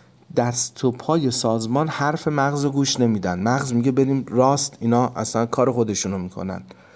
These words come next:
و میگه که آقا دست و پای سازمان یا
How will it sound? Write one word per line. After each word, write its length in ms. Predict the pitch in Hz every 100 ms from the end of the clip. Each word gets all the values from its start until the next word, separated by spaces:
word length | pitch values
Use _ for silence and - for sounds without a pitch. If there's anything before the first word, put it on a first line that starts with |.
| - - - - _ - -
و 60 | 143
میگه 220 | 156 185
که 140 | 196
آقا 140 | 202 190
دست 420 | 143 143 - 143
و 40 |
پای 260 | 135 160 175
سازمان 600 | 170 131 123 147 165 175 - - - - _ _
یا 340 | 131 151 160